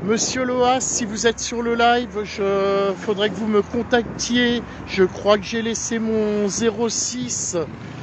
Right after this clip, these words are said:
sur, euh, sur, euh, je vous ai laissé mon zéro six. J'aimerais bien vous avoir au téléphone pour pouvoir discuter avec vous,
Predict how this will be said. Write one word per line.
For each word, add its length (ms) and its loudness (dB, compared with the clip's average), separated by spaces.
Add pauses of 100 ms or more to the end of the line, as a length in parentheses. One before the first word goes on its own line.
(180)
sur, 360 -2
euh, 1500 2
sur, 680 0
euh, 80 4
je 120 -2
vous 180 2
ai 40 6
laissé 300 0
mon 160 0
zéro 300 0
six. 440 -2
J'aimerais 360 -2
bien 180 -2
vous 220 -4
avoir 260 2
au 80 0
téléphone 520 0
pour 140 -6
pouvoir 300 2
discuter 460 -6
avec 240 2
vous, 200 -6